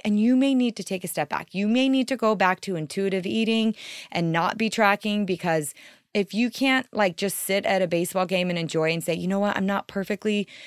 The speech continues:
going to hit my numbers, but tomorrow I'm just gonna go back to normal. I'm not gonna try to undereat or overeat because of what happened tonight." If you can't do that, if you're just so entrenched about it and it's all you can think about,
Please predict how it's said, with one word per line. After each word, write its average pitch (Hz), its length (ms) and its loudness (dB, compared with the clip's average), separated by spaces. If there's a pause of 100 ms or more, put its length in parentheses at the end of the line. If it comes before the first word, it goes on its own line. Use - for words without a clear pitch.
(160)
going 190 240 2
to 190 100 -2
hit 196 160 0
my 196 100 -2
numbers, 185 460 0
but 165 160 -2
tomorrow 208 460 2
I'm 190 160 0
just 185 180 -6
gonna 180 180 -2
go 170 140 0
back 170 280 2
to - 100 -6
normal. 165 420 0
I'm 180 160 0
not 185 160 4
gonna 208 160 0
try 208 200 2
to 190 120 4
undereat 190 400 0
or 180 160 2
overeat 175 480 0
because 175 240 -6
of 170 60 -4
what 165 100 0
happened 165 320 -2
tonight." 180 540 -2 (640)
If 185 180 -2
you 226 140 0
can't 240 320 0
do 185 160 -2
that, 202 300 2
if - 160 -8
you're 202 100 0
just - 380 -4
so 190 320 4
entrenched 180 480 -4
about 185 260 0
it 196 80 0
and 165 140 -4
it's 160 140 -8 (100)
all 185 200 4
you 196 160 -2
can 165 200 -4
think 175 240 -4
about, 247 440 2